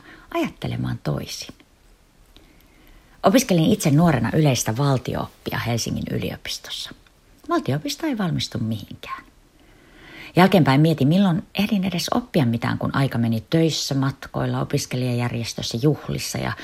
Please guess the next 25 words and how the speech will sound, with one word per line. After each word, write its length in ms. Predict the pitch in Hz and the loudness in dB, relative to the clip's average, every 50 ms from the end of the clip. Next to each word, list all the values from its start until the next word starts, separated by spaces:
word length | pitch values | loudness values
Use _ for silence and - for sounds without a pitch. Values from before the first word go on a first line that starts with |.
| - - - - | -14 -14 -10 -2
kaljan 300 | - 117 120 120 120 151 | 0 0 0 2 0 0
roudaamisessa 760 | 147 - 240 190 143 - 117 110 110 - - - - - - | 2 2 2 2 2 2 0 0 -2 -2 -4 -4 -4 -4 -4
niihin 260 | 101 101 104 104 101 - | -4 -6 -6 -8 -8 -6
juhliin. 540 | - - - - - - - - - - - - - _ _ _ - - - - - - - - - - - | -6 -6 -8 -8 -12 -18 -20 -20 -20 -20 -20 -20 -20 _ _ _ -20 -20 -20 -20 -20 -20 -20 -20 -20 -8 -8
Mutta 300 | 294 294 - - 285 285 - _ - | -8 -6 -4 -6 -6 -6 -8 _ -10
niin 260 | 359 392 381 233 123 - | -8 -4 -2 -2 -2 0
vain 220 | 185 226 233 233 | 0 0 0 0
kävi, 320 | - 302 311 247 175 143 | 0 -2 -2 0 0 -2
että 200 | 123 - - - | -2 -2 -2 0
omaksuin 640 | - - 160 139 123 - - - 131 117 113 120 - - - - - | 0 2 2 0 0 -2 -4 -4 -2 -2 -4 -4 -6 -10 -18 -14 -4
professoreilta 800 | - 151 143 - 131 120 - - 117 113 117 101 101 - - | -2 -2 0 0 -2 -2 -2 -2 -4 -4 -4 -6 -6 -6 -6
ja 140 | 120 117 120 | -6 -4 -2
lehtoreilta 680 | 135 131 - - - - - - - - - - - - - - - - | -2 -4 -4 -6 -8 -8 -8 -8 -8 -12 -10 -10 -10 -10 -10 -14 -16 -14
valtsikalaisen 760 | 302 294 - - - - - - - - 135 - - - - - - | -12 -12 -8 -6 -6 -6 -6 -6 -6 -8 -8 -10 -10 -10 -12 -10 -6
ajattelun. 720 | - 135 120 - - - - _ _ - - - - - - _ _ _ - - - - - - - | -6 -6 -6 -6 -10 -16 -20 _ _ -20 -18 -18 -20 -20 -20 _ _ _ -20 -20 -20 -18 -18 -16 -6
Sain 220 | - 285 302 330 | -2 -2 0 0
ikään 260 | 349 320 339 330 294 | 0 0 2 2 2
kuin 120 | 247 277 269 - | 0 -2 -2 -2
uudet 280 | 294 302 277 220 - - | -2 0 0 0 -2 -4
silmälasit, 720 | - - 262 262 254 190 127 113 98 - - - - - | -4 -2 0 2 4 4 4 2 0 -2 -6 -8 -6 -6
joilla 180 | 117 110 110 120 - | -4 -4 -4 -2 -2
tarkkailla 540 | - 135 123 - - - - - - - - | -2 -2 -2 -2 -6 -8 -8 -8 -6 -6 -8
ja 60 | - | -4
hahmottaa 640 | - 135 131 - - - - - - _ - - - | -2 -2 -2 -2 -4 -6 -8 -8 -10 _ -8 -6 -4
maailmaa. 640 | - - - - - - - - - - - - | -2 -2 -2 -4 -4 -8 -14 -16 -20 -20 -20 -20